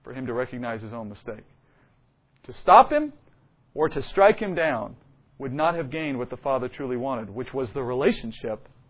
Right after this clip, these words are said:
And so he gave the son the freedom he demanded. Now, we need to understand as we finish on this section for tonight, I want you to understand when, what, what had to have been involved for the father to actually divide the inheritance in the way the son demanded. Remember, the inheritance was the family's wealth.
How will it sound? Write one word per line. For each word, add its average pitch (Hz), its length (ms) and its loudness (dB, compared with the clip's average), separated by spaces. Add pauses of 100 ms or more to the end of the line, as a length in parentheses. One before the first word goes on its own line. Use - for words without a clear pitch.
(1040)
And 127 140 -8
so 160 120 4
he 147 80 6
gave 160 180 6
the 147 60 2
son 151 240 2
the 131 80 2
freedom 135 280 2
he 127 60 0
demanded. 123 440 0
Now, 127 140 0
we 156 120 0
need 196 140 2
to 165 60 6
understand 165 400 0
as 123 100 -4
we 135 100 -2
finish 160 340 -4
on 139 220 0
this 147 180 0
section 151 380 2
for 139 140 -6
tonight, 143 400 2
I - 340 -14
want 175 140 -2
you 220 60 4
to 208 40 6
understand 180 400 2
when, 151 140 2
what, 165 220 2
what 170 160 6
had 247 320 6
to 262 80 0
have 202 120 2
been 214 160 4
involved 180 420 6
for 156 100 0
the 135 100 2
father 165 340 10
to 151 80 8
actually 165 480 4 (180)
divide 151 380 8
the 160 80 0
inheritance 139 460 0
in 131 60 -8
the 131 60 -4
way 131 140 0
the 120 100 -4
son 127 240 -8
demanded. 117 340 -8 (1400)
Remember, 190 320 6
the 147 140 2
inheritance 220 460 6
was 190 160 4
the 151 100 -6
family's 170 320 -4
wealth. 139 300 6